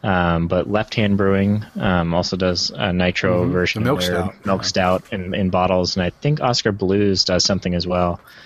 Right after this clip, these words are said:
Speaker 2: Yeah,
Speaker 1: Uh,
Speaker 2: Old Chub.
Speaker 1: a nitro in a can. Yeah,
Speaker 2: Yeah,
Speaker 1: that's
Speaker 2: it,
Speaker 1: right.
Speaker 2: it's a Scottish ale, actually. It's pretty good. Yeah, that's one of the ones I do enjoy, uh, on nitrogen is that, is that Scottish ale.
Speaker 1: Yeah, and, uh, place,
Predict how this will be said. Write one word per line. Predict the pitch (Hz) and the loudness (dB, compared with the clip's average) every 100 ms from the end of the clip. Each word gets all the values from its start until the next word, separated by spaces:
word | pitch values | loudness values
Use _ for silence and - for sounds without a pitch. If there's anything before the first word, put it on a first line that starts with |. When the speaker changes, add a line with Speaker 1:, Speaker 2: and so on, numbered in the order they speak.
| - | -10
Speaker 2:
Yeah, | 156 107 90 87 | -2 -2 0 0
Speaker 1:
Uh, | 139 | 2
Speaker 2:
Old | 135 | 0
Chub. | - 135 117 | 0 0 0
Speaker 1:
a | |
nitro | 101 95 101 | 0 -2 -2
in | 90 | -4
a | 87 | -4
can. | - 90 87 85 | 0 0 0 -2
Yeah, | 101 92 85 87 - | 0 2 2 -2 -8
Speaker 2:
Yeah, | 131 117 | -2 0
Speaker 1:
that's | 110 | 2
Speaker 2:
it, | |
Speaker 1:
right. | 85 85 | 0 -2
Speaker 2:
it's | 135 127 | -2 0
a | |
Scottish | - 143 185 147 | -2 0 -2 0
ale, | 110 98 | -2 -2
actually. | 95 - 107 | -4 -6 -2
It's | 113 - | -2 0
pretty | 175 160 | 0 0
good. | 151 127 92 - | 2 0 -2 -8
Yeah, | 165 120 120 156 | 0 2 2 0
that's | 147 156 185 | 0 -2 0
one | 165 | 2
of | |
the | 143 | 4
ones | 131 139 131 | 4 2 2
I | 120 | 0
do | 110 127 123 | 2 2 2
enjoy, | 101 110 104 101 101 - - - - | 2 0 0 -2 -4 -12 -20 -16 -10
uh, | 117 | -6
on | 139 113 | -2 0
nitrogen | 110 107 104 98 | 0 -2 -4 -4
is | 92 | -4
that, | 98 - | -6 -6
is | 117 104 | -2 -2
that | 98 | -2
Scottish | - 123 107 101 92 | -2 2 4 2 -4
ale. | 90 98 - - - - - - - - - - - - - | -8 -10 -12 -20 -20 -20 -20 -20 -20 -20 -20 -20 -18 -14 -2
Speaker 1:
Yeah, | 110 107 | 0 2
and, | 101 - | 0 0
uh, | 113 107 98 95 _ _ - | 0 2 2 -2 _ _ -4
place, | 127 120 - | -2 0 -2